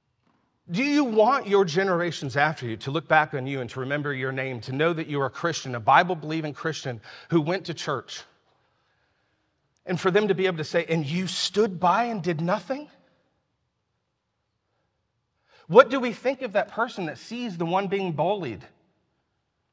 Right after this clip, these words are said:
and just watches, just pulls out their phone and records it? You detest those people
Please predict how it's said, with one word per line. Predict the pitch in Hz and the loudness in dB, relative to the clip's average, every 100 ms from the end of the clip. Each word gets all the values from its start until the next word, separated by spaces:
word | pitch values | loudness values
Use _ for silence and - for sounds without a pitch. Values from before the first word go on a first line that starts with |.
| - | -2
and | 196 | 0
just | 151 185 - 147 | 2 0 0 -2
watches, | 160 - 104 95 - - _ _ _ _ _ | -4 -4 -14 -14 -16 -18 _ _ _ _ _
just | 156 139 - - - _ _ _ - _ | -8 -6 -10 -18 -20 _ _ _ -20 _
pulls | 190 202 185 | 6 8 8
out | 196 190 | 6 6
their | 185 | 4
phone | - 190 156 147 - - _ _ _ _ _ _ _ _ _ _ _ - | 4 6 6 2 -6 -20 _ _ _ _ _ _ _ _ _ _ _ -6
and | 147 | -2
records | 143 - 165 156 110 | -2 -4 -4 -4 -4
it? | 98 - _ _ _ _ _ _ _ - | -12 -16 _ _ _ _ _ _ _ -4
You | 269 233 | 0 0
detest | 170 - 240 - - - | -2 2 6 6 4 -6
those | 139 110 | -6 -6
people | - 117 - 95 | -10 -14 -12 -16